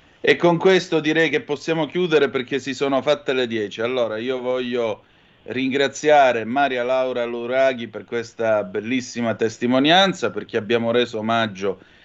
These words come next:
ancora una volta a un uomo eccezionale, ovvero sia il presidentissimo, perché merita questo titolo,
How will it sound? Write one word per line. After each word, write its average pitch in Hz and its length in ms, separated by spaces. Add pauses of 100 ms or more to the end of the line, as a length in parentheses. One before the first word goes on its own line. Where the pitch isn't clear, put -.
(120)
ancora 117 320
una 117 160
volta 123 480
a 110 60
un 113 120
uomo 117 220
eccezionale, 107 760
ovvero 101 360
sia 107 360
il 98 140
presidentissimo, 104 1200
perché 107 380
merita 107 640
questo 98 360
titolo, 95 560